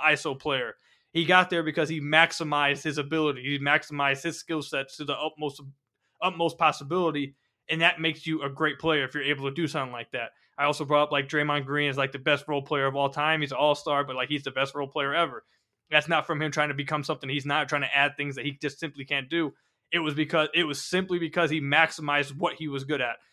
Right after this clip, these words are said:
He took literally whatever his ceiling was at each skill set he was good at, he maximized the,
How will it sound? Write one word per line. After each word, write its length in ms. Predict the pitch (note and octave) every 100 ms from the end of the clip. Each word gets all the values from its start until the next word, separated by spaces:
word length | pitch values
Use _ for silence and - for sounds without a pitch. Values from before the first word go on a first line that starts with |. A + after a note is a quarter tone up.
| _ _
He 180 | F3 D#3
took 240 | F#3+ F#3+ -
literally 320 | D3+ F3+ F#3+ F3
whatever 400 | D3+ D3+ F3+ E3+
his 160 | D#3+
ceiling 300 | - F3+ F#3
was 180 | F3+ E3
at 100 | D#3
each 160 | D#3+ E3+
skill 240 | - F3
set 160 | E3+ F3
he 140 | D3
was 140 | D#3+ C#3
good 120 | E3+
at, 220 | F3+ E3
he 100 | E3
maximized 600 | D3+ D#3+ D#3+ - D3 C#3+
the, 120 | D3